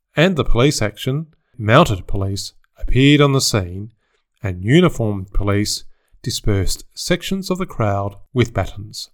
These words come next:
Crowd violence was noted throughout the season. After a round fourteen game at South Melbourne, The Age reported on an incident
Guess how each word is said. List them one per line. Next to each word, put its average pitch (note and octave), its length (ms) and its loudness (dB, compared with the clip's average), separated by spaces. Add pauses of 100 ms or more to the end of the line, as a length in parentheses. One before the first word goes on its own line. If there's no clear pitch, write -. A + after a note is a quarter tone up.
(340)
Crowd F3+ 320 4
violence C#3 580 -2
was - 160 -6
noted C3+ 460 0
throughout B2+ 340 -2
the A#2+ 60 -4
season. F#2+ 560 -2 (440)
After B2 320 0
a G2 80 0
round C3 340 2
fourteen C#3 400 2
game G#2 400 -2
at A2+ 140 -8
South A2 280 -2
Melbourne, B2 480 0 (580)
The F3+ 140 2
Age A#3+ 340 0
reported A2+ 480 0
on G#2 140 0
an A2 100 0
incident A2+ 480 -2